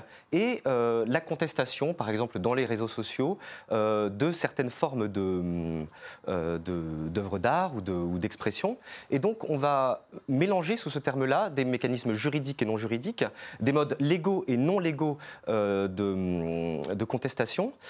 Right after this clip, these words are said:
Et, euh, en fait, tout ça s'inscrit dans un, dans un, dans un contexte où, en fait, le, la liberté d'expression, effectivement, c'est ce que j'essaie d'expliquer dans mon livre, est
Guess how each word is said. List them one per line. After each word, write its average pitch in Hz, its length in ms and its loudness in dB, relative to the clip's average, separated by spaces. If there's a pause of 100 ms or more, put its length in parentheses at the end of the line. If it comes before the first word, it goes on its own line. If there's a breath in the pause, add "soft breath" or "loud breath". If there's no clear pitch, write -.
(260 loud breath)
Et, 170 340 2 (100)
euh, 90 240 -6 (380)
en 160 60 0
fait, 233 220 -2
tout 175 80 -2
ça 208 140 2
s'inscrit 147 340 -4
dans 117 240 0
un, 104 200 2
dans 90 220 -2
un, 80 200 -4 (480)
dans 87 180 -4
un 78 140 -6 (180)
contexte - 500 -2 (460 loud breath)
où, 170 120 2
en 151 60 2
fait, 220 300 -2 (100)
le, 110 720 2 (400)
la 123 140 2
liberté 175 340 -2
d'expression, 147 420 -2
effectivement, 139 460 -2
c'est - 160 -6
ce - 60 -8
que - 80 -2
j'essaie 95 220 -4
d'expliquer 95 340 -4
dans 95 100 -2
mon 92 140 0
livre, 196 300 -2 (440 loud breath)
est 139 160 2